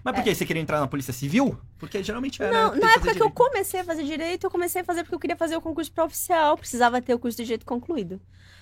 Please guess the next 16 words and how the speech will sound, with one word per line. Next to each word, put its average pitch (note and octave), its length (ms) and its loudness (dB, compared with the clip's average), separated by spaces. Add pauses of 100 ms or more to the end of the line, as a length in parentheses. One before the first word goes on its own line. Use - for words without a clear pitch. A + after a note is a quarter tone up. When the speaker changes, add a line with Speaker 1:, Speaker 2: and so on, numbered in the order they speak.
(240)
Speaker 2:
Acabou F#4+ 400 0
que F#4 80 -4
eu F4+ 60 -2
terminei F4 400 -2
o G4+ 60 -4
curso F4 200 -4
de D4+ 60 -4
direito B3 480 -4 (140)
e A#3+ 100 -4
eu A#3+ 140 0
já C4 120 -2
não C4 100 -4
queria B3 240 -4
nem C4 140 -4
ser G#4 160 -2
oficial B3 540 0